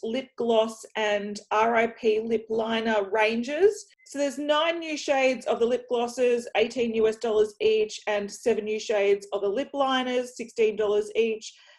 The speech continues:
Um, they were supposed to launch on the twenty-first of April, but they've been delayed because of coronavirus stuff. They haven't announced when it's gonna come. It's just been delayed, but we can see all the shades, and they've got some interesting lip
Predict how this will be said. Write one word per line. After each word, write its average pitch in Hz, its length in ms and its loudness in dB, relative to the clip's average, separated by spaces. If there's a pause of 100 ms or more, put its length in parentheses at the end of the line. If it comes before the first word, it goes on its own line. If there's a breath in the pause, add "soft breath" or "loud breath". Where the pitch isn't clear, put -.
(120 soft breath)
Um, 233 240 2
they 247 140 4
were 247 240 6
supposed 240 400 -2
to 226 60 0
launch 220 300 0
on 208 60 -8
the 190 60 -8
twenty-first 214 580 -2
of - 140 -10
April, 208 340 2
but 196 100 -2
they've 196 240 0
been 208 320 -4 (200)
delayed 202 800 2
because 202 360 -4
of 202 120 -4 (240)
coronavirus 202 800 -2
stuff. 208 360 -4 (680)
They 247 100 -4
haven't 262 240 4
announced 226 400 -2
when 220 140 4
it's 208 140 0
gonna 196 200 -4
come. 196 400 -8
It's 202 200 0
just - 360 -2 (160)
been 196 340 -2 (140)
delayed, 240 600 0 (340 soft breath)
but 240 140 4
we 262 80 -2
can 277 320 -2
see 269 240 2
all 226 120 6
the 214 100 4
shades, 220 520 2
and 220 100 -2
they've 226 160 2
got 302 160 2
some 523 120 0 (140)
interesting 277 540 -6
lip 226 240 0